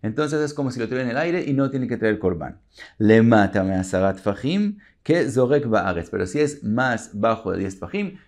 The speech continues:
entonces es el lugar del dominio público y es como si lo tiró en, sobre la tierra de, eh, el dominio público y tiene que traer korban, como dice la Mishnah, "Azorek ba'aretz arba amot chayav".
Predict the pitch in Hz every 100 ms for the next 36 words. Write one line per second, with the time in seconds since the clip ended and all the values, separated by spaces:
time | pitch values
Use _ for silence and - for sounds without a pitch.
0 | - 92 92 147 135 117 120 123 110 107
1 | 139 131 107 98 110 117 101 175 170 165
2 | 170 131 131 135 143 135 123 110 127 143
3 | 117 - - 117 113 110 107 - _ _
4 | _ - 98 98 - - 165 143 117 -
5 | - _ _ - 90 127 120 - - 117
6 | 117 98 - - 98 101 113 113 98 185
7 | 202 190 190 - 123 135 135 113 107 101
8 | 90 110 190 196 - _ _ _ _ _
9 | - 101 95 98 98 110 113 127 139 208
10 | - 110 98 120 170 135 120 185 180 110
11 | - 123 139 156 175 214 202 175 156 110
12 | 101 92